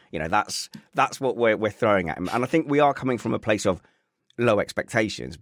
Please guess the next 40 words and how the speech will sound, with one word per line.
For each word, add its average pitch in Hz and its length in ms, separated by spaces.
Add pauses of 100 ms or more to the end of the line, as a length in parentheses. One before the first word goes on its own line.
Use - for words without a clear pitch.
(100)
but 113 200
I 127 100
didn't 220 320
actually 139 440
realize 120 440
quite 113 680 (320)
how 135 260
much 131 320
of 104 80
a 101 80
paid 104 240
driver 98 340
he 101 180
was. 76 320 (220)
I 180 140
thought 147 280
it - 80
was 117 120
more 117 300
of 98 100
a 90 460 (220)
Tsunoda 113 440
type 80 260 (380)
deal 76 280
where 80 160
Honda 92 400
wanted 80 520 (260)
Tsunoda 85 540
in, 92 260
and 120 100
I'm 85 80
sure 85 220
Honda 85 240
want 80 240
a 82 140
Japanese 80 480
driver 82 420
in 80 80
F 78 180
one. 85 240